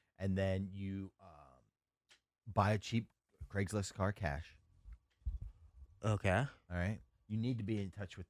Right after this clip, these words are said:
Speaker 1: the, a coyote that down there.
Speaker 2: That was a good idea I
Speaker 1: Yeah,
Speaker 2: had.
Speaker 1: that's a great idea.
Speaker 2: Uh-huh.
Speaker 1: Uh, you maybe need to figure out, uh, the coyote when you get down there, but I don't know. You can find one on the dark web nowadays.
Speaker 2: And the F B I
Speaker 1: And
Speaker 2: is
Speaker 1: then
Speaker 2: all over the dark web.
Speaker 1: Oh.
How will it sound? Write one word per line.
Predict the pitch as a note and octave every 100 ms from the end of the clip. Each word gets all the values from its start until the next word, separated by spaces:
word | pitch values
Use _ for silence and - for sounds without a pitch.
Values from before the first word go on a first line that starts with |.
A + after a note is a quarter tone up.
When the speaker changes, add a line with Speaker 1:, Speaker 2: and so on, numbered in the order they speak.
| -
Speaker 1:
the, | E2+ D2+ C#2 -
a | D#2+
coyote | E2 D#2 D#2+ D2 C2+ E2+ _ _ _
that | D#2+
down | F2 D2 C#2+
there. | C2+ F2+
Speaker 2:
That | A2
was | C#3
a |
good | G3+
idea | C3+ G2+ F#2
I | F2
Speaker 1:
Yeah, |
Speaker 2:
had. | G#2 G#2+
Speaker 1:
that's | A2 A2
a |
great | F#2+ A#2+
idea. | D#3 D2 C#2
Speaker 2:
Uh-huh. | G2 F#2+
Speaker 1:
Uh, | F#2+ A#2+ _ _ _ _
you | A#2+ G#2 -
maybe | B2 A#2+ A#2
need | A2 G2
to | G2 E2
figure | A#2 G2 F#2+
out, | F#2 F2+ - D#2+
uh, | D#2+ D2
the | F2+
coyote | - F2+ F2+ F2+ F2
when | E2+
you | D#2
get | D#2
down | F2 F2 E2
there, | C#2 C#2+
but | - A1+ -
I |
don't | E2
know. | D#2 D#2 D#2+
You | F2
can | E2 _
find | F2
one | E2+ E2+
on | D#2+
the |
dark | D2 E2 D2+ D#2+
web | E2 E2+ F#2 _ _ _ _
nowadays. | F2+ F2+ F2 F#2+ - _ _ - _ _ _ -
Speaker 2:
And | B2+
the | B2 C3
F | C3+ -
B | A#2+
I |
Speaker 1:
And | G#2+
Speaker 2:
is | F#2+
Speaker 1:
then |
Speaker 2:
all | G2
over | F#2 E2+
the | E2
dark | D#2+ D#2
web. | - C2
Speaker 1:
Oh. | -